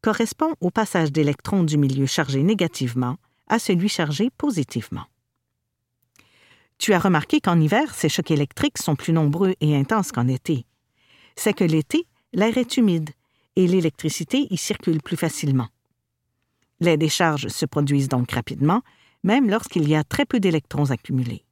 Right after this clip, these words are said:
Ces décharges sont si subtiles que tu ne les sens pas. L'hiver, par contre, l'air sec est un meilleur isolant.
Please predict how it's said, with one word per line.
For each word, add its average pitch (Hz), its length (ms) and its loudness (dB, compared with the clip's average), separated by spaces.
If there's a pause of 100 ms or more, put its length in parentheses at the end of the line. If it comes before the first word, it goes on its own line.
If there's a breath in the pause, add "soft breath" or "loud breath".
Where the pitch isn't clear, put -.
(1120 soft breath)
Ces - 220 0
décharges 196 560 0
sont - 220 -2
si - 160 -6
subtiles 208 560 0 (400 loud breath)
que 233 80 2
tu - 160 0
ne 269 100 4
les 277 80 2
sens 214 260 0
pas. 156 200 -4 (640)
L'hiver, 175 460 2
par - 200 -2
contre, 208 380 0 (300 soft breath)
l'air 240 260 0
sec - 440 -4
est 226 180 0
un 262 60 4
meilleur 151 360 2
isolant. 127 380 -2